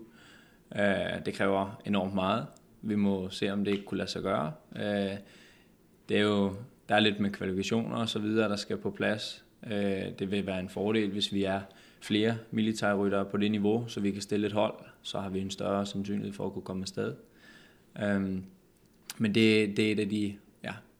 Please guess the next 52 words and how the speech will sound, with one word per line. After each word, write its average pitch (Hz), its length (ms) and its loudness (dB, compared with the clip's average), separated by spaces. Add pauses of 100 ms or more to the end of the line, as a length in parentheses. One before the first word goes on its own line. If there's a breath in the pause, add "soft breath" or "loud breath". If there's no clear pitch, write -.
(280 soft breath)
store 117 340 6
delmål, 110 480 4
må 104 120 -2
man 104 160 -2
sige. 104 360 -4 (200)
Øh, 104 520 -4 (480 soft breath)
det 104 80 6
er 107 40 8
ikke, 104 320 -2 (680)
fordi 104 260 2
det 104 140 2
er 104 40 0
det 98 180 -2
største 110 460 2
mål, 104 260 0
jeg 104 120 -4
har. 104 300 -4
Mit, 101 320 -2
mit 104 200 -2
mål 110 260 4
må 104 220 2
være, 101 340 2
at 98 100 -2
jeg 98 280 -2
i 101 40 -4
løbet 101 240 2
af 101 80 0
de 98 80 0
næste 98 360 -2
ti 101 240 -4
års 104 220 -6
tid - 260 -4 (360 soft breath)
skal - 200 -2
bide 98 140 2
mig 95 180 0
fat 92 200 -6
i 95 40 -6
toppen 95 360 -4 (180)
af 92 360 -4 (280)
poppen 95 300 -4
her. 95 140 -6 (540 loud breath)
Så - 160 -10
vi 92 320 0 (1000 soft breath)
stille 104 260 2
og 98 60 2
roligt 98 260 0
kan 90 100 -6
blive 98 100 0
nogle 98 160 0
af 98 60 0
de 95 120 -2
bedste, 98 360 -2